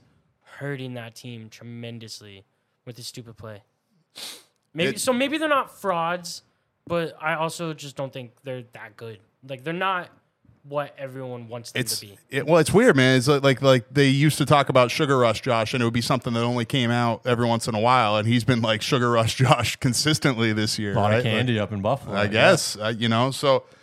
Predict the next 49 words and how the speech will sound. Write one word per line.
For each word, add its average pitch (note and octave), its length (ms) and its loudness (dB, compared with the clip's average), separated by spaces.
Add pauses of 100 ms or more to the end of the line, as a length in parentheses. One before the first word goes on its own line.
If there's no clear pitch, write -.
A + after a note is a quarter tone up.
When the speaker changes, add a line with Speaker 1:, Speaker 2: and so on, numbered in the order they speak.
(300)
Speaker 1:
I've A#2 80 -20
never A2+ 220 -18
heard G#2 100 -20
that G2+ 120 -16
one D3 160 -16
before. F#2+ 240 -20
Sugar A2+ 220 -2
Speaker 2:
Yeah. G#2 160 0
Speaker 1:
Rush - 200 -16
Josh? G#2 200 -20
Speaker 2:
Oh, D#3 80 8
you C3+ 80 6
haven't D3+ 180 6
heard D#3+ 160 6
Sugar D#3+ 220 4
Rush D#3 240 2
Speaker 3:
No, D#3+ 80 4
Speaker 2:
Josh? D3 240 6
Speaker 3:
I - 40 4
Speaker 2:
Yeah, D3+ 100 6
Speaker 3:
haven't B2 180 2
Speaker 2:
it's F3 120 -4
Speaker 3:
either. A#2+ 140 -2
Speaker 2:
like, A#2 120 -2
oh, D3 180 6
Speaker 3:
I C3+ 40 6
Speaker 2:
yeah. D3 180 6
Speaker 3:
like B2+ 160 0
it, A2+ 100 -6
though. G#2 180 -6
Speaker 2:
Oh, C#3+ 140 6
just C3 240 -2
the B2+ 140 -2
su-, - 220 -4
you C3 120 -2
know, A2+ 160 4
like, G#2+ 320 -2
I A2 140 0
mean, G#2 440 -2
you A#2 120 -2
know, G2+ 80 2
rocket A2+ 340 2
balls A2 340 2
and G#2+ 120 0
overthrowing A2 520 0
people A2 520 0
and G2 180 -2
just, G2+ 260 -6
uh, F#2+ 280 -2